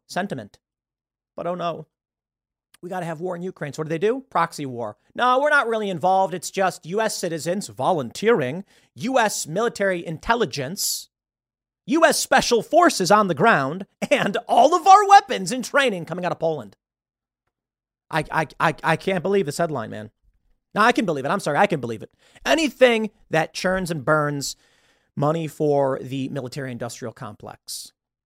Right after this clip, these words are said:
It's not so simple as to say the military-industrial complex just wants to make money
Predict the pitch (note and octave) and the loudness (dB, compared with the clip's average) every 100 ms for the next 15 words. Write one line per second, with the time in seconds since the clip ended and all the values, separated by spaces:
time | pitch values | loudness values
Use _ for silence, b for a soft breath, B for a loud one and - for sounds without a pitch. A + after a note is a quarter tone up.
0 | _ - - - C4+ D4+ D#4 A#3+ G#3+ G3+ | _ -16 -12 -2 0 2 2 2 4 2
1 | - D#3+ F3 D#3 C#3+ D3+ D3+ C#3+ C#3 C3 | 0 -2 0 0 0 -2 -2 -2 -4 -4
2 | C#3+ D3 B2+ B2+ C3+ - C#3 - C3+ A#2+ | -6 -4 -6 -4 -6 -6 -8 -6 -8 -6
3 | C3 A#2+ - A#2 D3 | -8 -8 -8 -8 -8